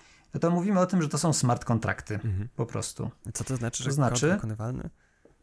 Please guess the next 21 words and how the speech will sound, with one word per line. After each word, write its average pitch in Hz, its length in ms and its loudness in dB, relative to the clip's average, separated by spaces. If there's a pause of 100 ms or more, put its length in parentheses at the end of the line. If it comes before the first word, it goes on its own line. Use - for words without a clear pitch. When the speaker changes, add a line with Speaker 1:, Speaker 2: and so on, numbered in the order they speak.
(400)
Speaker 1:
to 139 100 2
są 127 200 0
takie 180 260 0
dane, 135 340 2
które 147 640 0
jakoś 151 460 0
uczestnicy 151 760 -2
wszyscy 110 720 -2
tego 110 220 -4
protokołu 127 720 -2
wiedzą, 165 460 0
jak 143 260 2
zinterpretować, 139 640 -2
jak 131 140 0
wykonać. 117 580 -2
Ich 139 140 -6
komputery 131 720 2
coś - 280 -2
tam 120 260 0
zrobią. 107 380 -2
Speaker 2:
Okej. - 200 -8